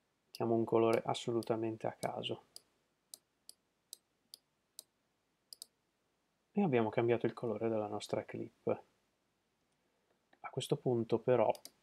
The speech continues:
parte è ancora nascosta, per cui se noi andiamo dentro in effetti e tre tonalità abbiamo opzioni di composizione.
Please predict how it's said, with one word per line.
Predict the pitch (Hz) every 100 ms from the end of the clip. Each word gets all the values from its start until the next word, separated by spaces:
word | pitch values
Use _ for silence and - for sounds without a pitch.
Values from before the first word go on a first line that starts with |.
| _ _ _ _ _ _
parte | - 113 120 - 131
è | 127
ancora | 113 110 123 117
nascosta, | 107 - 127 - -
per | 120 123 120
cui | - 113
se | - 120
noi | 127 160
andiamo | 135 123 120 110 110
dentro | 117 117 110 113 113 117 - _ _ - - _ _ _ _ -
in | 120 117 -
effetti | - 127 - - 117 - - 117
e | 135 120
tre | 123 120
tonalità | 120 120 131 - - -
abbiamo | 139 127 120 131
opzioni | - - 156 170
di | 143
composizione. | 131 117 123 117 113 - 120 - _